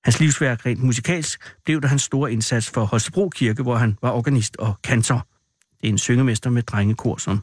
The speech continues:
speciale fra syvoghalvfjerds til to tusind og et. Desuden blev Ove ansat som lærer ved Holstebro Musikskole, hvor han kom til at varetage M G K-undervisningen og den såkaldte P O-uddannelse,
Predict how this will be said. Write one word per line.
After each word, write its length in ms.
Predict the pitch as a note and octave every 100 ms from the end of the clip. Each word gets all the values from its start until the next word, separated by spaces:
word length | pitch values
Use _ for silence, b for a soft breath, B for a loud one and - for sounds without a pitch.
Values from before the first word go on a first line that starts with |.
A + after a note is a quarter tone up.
| -
speciale 560 | - - - G#2 A2 G#2 b b b b b -
fra 100 | A#2
syvoghalvfjerds 760 | - F3+ E3+ B2 A#2+ G#2+ G2+
til 160 | - B2
to 240 | - B2
tusind 420 | - - - G#2+ G#2 _
og 120 | - B2+
et. 240 | A#2 - _ _ _ _ _ _ _ _ _ -
Desuden 540 | A2 - B2+ B2+ C3
blev 180 | A2 A2
Ove 240 | A#2 A#2+
ansat 300 | A#2 A#2+ B2
som 180 | - A#2
lærer 200 | G#2+ A2+
ved 80 | B2+
Holstebro 360 | A2+ G#2+ A#2 F#3
Musikskole, 560 | D3+ D3 - C#3 C3+
hvor 100 | C#3
han 160 | C3 C#3 B B B
kom 140 | D#3
til 100 | F3
at 100 | E3
varetage 480 | C#3 D#3+ - E3 C#3
M 40 |
G 160 | C3+ C#3+
K-undervisningen 1600 | - A3 B2+ A#2+ F#2+ B2+ A#2+ - - B2 A2 A2+ - A2 G#2 G#2+
og 140 | B2
den 80 | D3+
såkaldte 520 | - G#2 - A2+ B2
P 120 | - D3
O-uddannelse, 840 | E3 F#3 F3+ B2+ G#2+ G2 - -